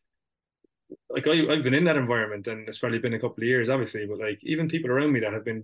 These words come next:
around that environment, we were looking at the size of them, like, and these are club players. When you look at the international players, they're, they're big, big men, and it's, uh, it's massively understated. But that centre battle, um, going into Tonga and then further into South Africa, like, you're, t-, you're talking about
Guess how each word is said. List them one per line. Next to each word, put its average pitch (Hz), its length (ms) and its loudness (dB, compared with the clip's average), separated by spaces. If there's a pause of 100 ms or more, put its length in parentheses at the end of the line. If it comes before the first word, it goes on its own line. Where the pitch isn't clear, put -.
(140)
around 117 300 0
that 110 100 -2
environment, 104 480 -4 (400)
we 131 80 2
were 147 80 2
looking 160 200 -2
at 95 80 -4
the - 80 -12
size 147 300 2
of 113 80 0
them, 101 140 -6
like, 95 160 -10
and 113 80 -4
these 120 140 0
are 104 60 -8
club 131 280 -2
players. 107 260 -2
When 110 80 -6
you 104 80 -6
look 110 160 -8
at 104 60 -16
the 113 80 -4
international 117 500 -6
players, 107 400 -2 (480)
they're, 104 380 0 (160)
they're 98 240 -6
big, 113 180 0
big 110 220 -2
men, 107 220 -4 (100)
and 104 100 -8
it's, 101 180 -10
uh, 101 160 -6
it's 101 280 -10
massively 113 340 -6
understated. 104 540 -4
But 101 140 -8 (360)
that 113 200 -2
centre 123 280 0
battle, 117 480 -4 (340)
um, 107 540 -4 (680)
going 139 140 2
into 127 140 0
Tonga 131 340 0
and 123 140 0
then 123 200 -2
further 120 260 0
into 110 120 -8
South 113 160 -4
Africa, 110 360 -4
like, 104 120 -2
you're, 110 100 -4
t-, 110 140 -6
you're 123 100 -2
talking 139 320 -2
about 110 240 0